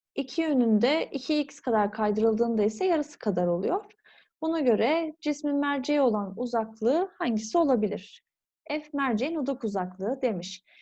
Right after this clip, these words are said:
E, çukur ve ince kenarlı, e, merceklerde özel durumlar size verilmişti. Bunlardan, e, ikisi şu. Eğer bir cismin, e, boyu, görüntünün boyunun,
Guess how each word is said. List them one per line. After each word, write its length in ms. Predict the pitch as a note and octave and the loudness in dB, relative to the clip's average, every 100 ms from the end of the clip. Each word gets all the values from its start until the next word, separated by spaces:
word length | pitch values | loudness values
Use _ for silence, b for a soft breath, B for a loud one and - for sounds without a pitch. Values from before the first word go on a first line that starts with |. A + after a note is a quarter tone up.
| b b _ | b b _
E, 260 | - A3 A3 | 0 2 2
çukur 460 | A3 D#4 - F4+ F4 | 0 -4 2 2 4
ve 120 | E4 | 0
ince 200 | D#4+ E4 | 0 -2
kenarlı, 760 | D#4+ D#4 D#4 D4+ D#4 E4 D#4+ - | -4 -2 -2 0 2 2 0 -2
e, 60 | G#3+ | 0
merceklerde 1040 | G#3+ G#3 B3 C4 C4+ C4+ C#4+ C#4 C4+ F4 | 0 2 2 0 -2 -4 -2 -2 -2 -2
özel 380 | D4+ C4 D4 D4+ B3 - _ _ - | -2 0 0 0 -4 -10 _ _ -4
durumlar 500 | C4 C4+ C4+ C#4+ C#4 | -2 0 0 -2 -2
size 380 | C4+ A3 G#3 F#3+ | -4 0 0 2
verilmişti. 640 | F#3 F3+ F3 F#3 - D4 | 0 -2 -4 -6 -6 -4
Bunlardan, 800 | C4+ C#4 C#4+ C#4 D4+ D4+ D#4+ - _ _ _ _ | -4 -4 -6 -6 -4 -4 -6 -10 _ _ _ _
e, 280 | G#3 G#3 G3+ | 0 2 2
ikisi 440 | - C#4+ D4+ - | -2 -8 -6 -4
şu. 380 | F4+ - G3+ - _ _ _ _ _ - | -4 -2 -2 -4 _ _ _ _ _ -4
Eğer 360 | C#4+ E4+ E4+ | 2 2 2
bir 200 | E4 F4+ | 2 2
cismin, 600 | D4 D4+ F4 F#4 F#4+ F#4 - | 0 -4 -4 -6 -6 -8 -4
e, 300 | A3 A3 G#3+ G3+ | 0 2 2 2
boyu, 500 | B3 D4 B3+ E4 - _ _ _ _ _ _ | 2 4 4 0 -4 _ _ _ _ _ _
görüntünün 580 | - C4 C#4+ C#4+ E4+ E4 | 0 2 2 -2 -4 0
boyunun, 580 | C#4 C4 A3 A3+ - - | 2 2 2 0 -6 -16